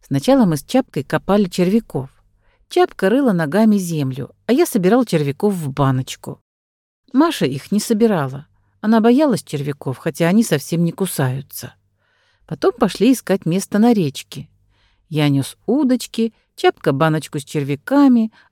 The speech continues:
а Маша и Усик — ничего. Мы сели на берегу, и я стал насаживать червяка на крючок. Маша червяков не насаживала, ей жалко их. Я закинул удочку и стал ждать, когда поймается рыба.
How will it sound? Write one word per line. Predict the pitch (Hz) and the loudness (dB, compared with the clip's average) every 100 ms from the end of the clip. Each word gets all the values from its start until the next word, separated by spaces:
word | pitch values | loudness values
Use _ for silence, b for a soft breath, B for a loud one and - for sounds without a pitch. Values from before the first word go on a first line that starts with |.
| - | -6
а | 196 | 0
Маша | 208 202 208 - | 2 2 -2 -2
и | 233 | -2
Усик — | 294 - - - - | -2 -2 -6 -8 -4
ничего. | 294 277 - 147 139 143 _ _ _ _ _ - | 2 2 2 -2 -4 -10 _ _ _ _ _ -8
Мы | 180 | -6
сели | - 220 190 | 0 2 2
на | 170 | -2
берегу, | 165 180 185 226 339 - | 0 0 0 0 -4 -4
и | 175 | -4
я | 220 311 | -2 -2
стал | - 208 | 0 0
насаживать | 202 160 190 180 170 - | 2 0 0 0 -2 -2
червяка | 180 180 202 330 | -2 -2 -2 2
на | 247 | 2
крючок. | 208 269 - 143 131 - _ _ _ _ _ _ _ - | 2 -2 -4 -6 -8 -10 _ _ _ _ _ _ _ -8
Маша | 392 - 202 | -4 -2 -2
червяков | 180 196 220 294 214 | 0 0 0 0 0
не | 202 | 0
насаживала, | 214 - 170 139 131 131 135 _ _ - | 0 0 -2 -2 -4 -8 -12 _ _ -4
ей | 196 185 | 0 2
жалко | 170 175 170 151 - | 4 2 0 -6 -10
их. | 147 131 - - _ _ _ _ _ _ _ _ _ _ _ - | -14 -14 -16 -20 _ _ _ _ _ _ _ _ _ _ _ -6
Я | 156 | -2
закинул | 151 151 160 160 160 - | -2 -2 -2 -2 -4 -4
удочку | 302 226 - - | -2 0 -2 -6
и | 165 | -6
стал | - 311 269 | -2 0 0
ждать, | 185 160 143 | 0 -2 -4
когда | - 156 302 | -8 -2 -2
поймается | - 175 160 202 185 196 208 | 2 2 2 0 0 0 0
рыба. | 170 135 139 | 0 -2 -8